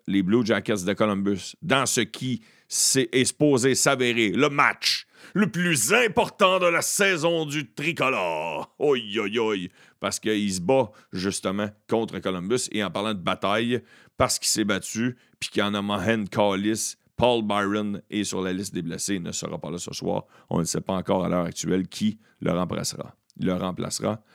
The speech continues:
J'aimerais saluer, euh, mes chers amis Yann Bouchard et Jean-Philippe Bérubé. Dan La-, Laroche. Dan. Dan Laroche. Habituellement, je réponds rapidement aux gens sur la messagerie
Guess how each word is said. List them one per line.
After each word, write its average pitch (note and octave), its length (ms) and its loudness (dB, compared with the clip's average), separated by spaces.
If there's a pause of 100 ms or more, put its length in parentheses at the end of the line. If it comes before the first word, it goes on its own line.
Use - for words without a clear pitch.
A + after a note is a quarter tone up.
(200)
J'aimerais B2+ 300 4
saluer, C#3+ 600 4
euh, G#2+ 380 2
mes G#2+ 120 0
chers G#2 300 0
amis G2+ 200 0
Yann A#2 240 2
Bouchard G#2+ 480 0
et F2+ 60 -2
Jean-Philippe G#2 480 0
Bérubé. G#2 640 0 (800)
Dan B2 560 2 (340)
La-, G2+ 400 0 (220)
Laroche. G#2 720 0
Dan. F#2+ 640 -2 (420)
Dan A2+ 300 0
Laroche. F#2+ 500 -2
Habituellement, B2+ 400 -2
je B2+ 80 -2
réponds C3 340 -2 (220)
rapidement A#2 720 0
aux G2 60 0
gens G#2+ 160 -2
sur G2 120 -4
la F#2 80 -2
messagerie F#2 540 -4